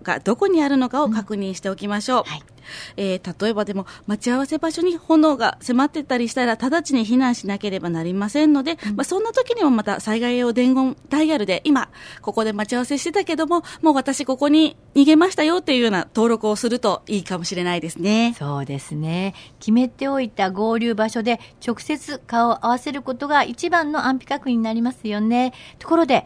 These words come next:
Speaker 2: 家族で話し合った方がいいものを一つ見つけました。非常持ち出し品についてはどうでしょう？
Speaker 1: おっしゃる通りですね。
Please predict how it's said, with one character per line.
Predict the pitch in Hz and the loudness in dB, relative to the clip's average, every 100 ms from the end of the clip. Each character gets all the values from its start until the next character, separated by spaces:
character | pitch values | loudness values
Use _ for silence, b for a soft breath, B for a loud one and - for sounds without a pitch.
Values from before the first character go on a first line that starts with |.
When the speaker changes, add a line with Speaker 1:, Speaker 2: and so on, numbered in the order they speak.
| B B - | B B -4
Speaker 2:
家 | 359 | -2
族 | 392 415 302 | 0 0 0
で | 226 | 0
話 | 214 247 339 | 2 0 0
し | - | -2
合 | 370 | -2
っ | |
た | 370 | -2
方 | 262 247 | 0 0
が | 220 | 0
い | 220 285 | -2 -2
い | 294 | 0
も | 226 | 2
の | 202 | 0
を | |
一 | 180 - | -2 -6
つ | - - - - - | -10 -12 -16 -20 -10
見 | 131 | -8
つ | 131 | -6
け | - 127 | -4 -4
ま | 110 | -6
し | - | -12
た。 | - - - _ _ - - B B B | -20 -20 -20 _ _ -20 -20 B B B
非 | - 214 | -2 -2
常 | - 330 349 | 4 4 6
持 | 330 285 | 4 0
ち | 277 - | -2 -6
出 | - 330 | -2 -2
し | - | -4
品 | - 320 | -8 -4
に | 311 | -4
つ | - 320 | -2 -4
い | |
て | 277 302 | -2 0
は | 320 - _ - | 0 0 _ -12
ど | - | -10
う | - | -8
で | |
し | 139 - | -10 -12
ょ | |
う？ | - - B B B B B | -14 -20 B B B B B
Speaker 1:
お | 165 | -6
っ | |
し | 190 262 | -4 -2
ゃ | |
る | 202 185 - | 2 2 2
通 | 277 | 2
り | 214 214 | 4 4
で | 233 | 0
す | 214 | 0
ね。 | 208 208 220 214 | 0 2 2 0